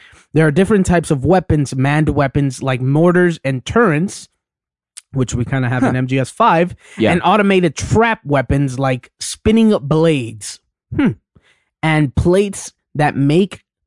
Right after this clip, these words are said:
Speaker 1: the creatures trip.
Speaker 2: There it is.
Speaker 1: Have a, have a nice fall. Uh, you can,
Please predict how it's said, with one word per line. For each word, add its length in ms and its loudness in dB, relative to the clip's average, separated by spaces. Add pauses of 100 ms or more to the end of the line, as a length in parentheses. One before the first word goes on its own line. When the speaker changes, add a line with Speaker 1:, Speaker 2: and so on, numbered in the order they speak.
(160)
Speaker 1:
the 180 -2
creatures 840 0 (120)
trip. 440 0 (880)
Speaker 2:
There 160 -6
it 60 0
is. 320 -2
Speaker 1:
Have 160 -4
a, 160 -2
have 160 -8
a 20 -2
nice 180 -4
fall. 320 -4 (360)
Uh, 320 2
you 180 4
can, 260 0